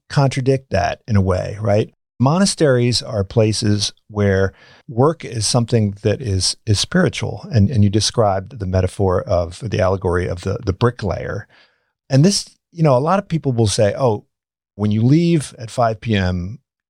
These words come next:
put your work behind you and don't think about your work until you go back at nine A M." And this means that work is this thing that is separated from your life,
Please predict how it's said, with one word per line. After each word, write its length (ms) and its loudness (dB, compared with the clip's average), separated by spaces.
put 220 -2
your 80 0
work 220 -2
behind 420 -2
you 240 -6
and 160 -2
don't 220 0
think 200 -4
about 260 -2
your 100 -6
work 300 -2
until 260 -6
you 60 -2
go 160 0
back 320 0
at 120 -8
nine 260 -2
A 140 0
M." 280 0
And 160 4
this 160 2
means 300 0
that 160 -4
work 380 -2
is 220 -4
this 260 -2
thing 440 -2
that 140 -2
is 160 -2
separated 800 0
from 360 -2
your 120 2
life, 420 -6